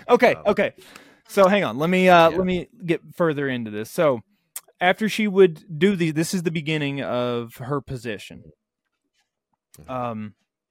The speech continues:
Speaker 1: so she would eat dead birds' heads and scream for hours on end. And her family wanted to bring Annalise in for further medical tests. They wanted to take her to the doctor to see if there was something else that they could do.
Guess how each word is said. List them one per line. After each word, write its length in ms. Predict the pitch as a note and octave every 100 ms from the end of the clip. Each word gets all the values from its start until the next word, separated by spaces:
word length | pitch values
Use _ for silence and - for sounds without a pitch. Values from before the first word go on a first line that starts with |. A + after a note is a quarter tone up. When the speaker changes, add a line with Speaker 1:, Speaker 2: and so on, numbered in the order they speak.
| -
Speaker 1:
so 160 | - D3
she 160 | -
would 120 | D3
eat 300 | D#3 D3 -
dead 260 | C#3+ D3+ C3
birds' 280 | D3 D3 C#3
heads 420 | C#3+ C3+ C3 B2+
and 180 | A2+ A#2+
scream 380 | - D3+ C#3 C3
for 140 | A2+
hours 320 | B2 B2 A#2+
on 160 | A#2 A2+
end. 200 | A#2+ B2
And 120 | B2+
her 140 | D3
family 520 | - F#3 A3+ A#3+ F#3 D#3+
wanted 480 | C3+ C#3+ F#3 F#3+ -
to 120 | F#3
bring 720 | D3 D#3+ E3+ F3 E3 E3 - _ _ E3
Annalise 480 | D#3+ D3+ D3+ D#3+
in 300 | - E3 E3
for 320 | D3 D3+ D3 C3+
further 480 | - E3 E3 D3+
medical 420 | C#3 C#3 C#3 G#2 G2
tests. 300 | G2 F#2 -
They 80 |
wanted 300 | B2 C#3 C#3
to 40 | B2+
take 220 | C#3 -
her 80 | B2+
to 80 | A#2+
the 80 |
doctor 340 | G#2+ G#2 - A2+
to 80 | A2
see 180 | -
if 100 | A2+ -
there 100 | G#2
was 140 | G#2+
something 320 | B2 A2 A2+
else 160 | G#2 G2+
that 140 | G#2
they 100 | G2
could 140 | G2 G2
do. 160 | D2+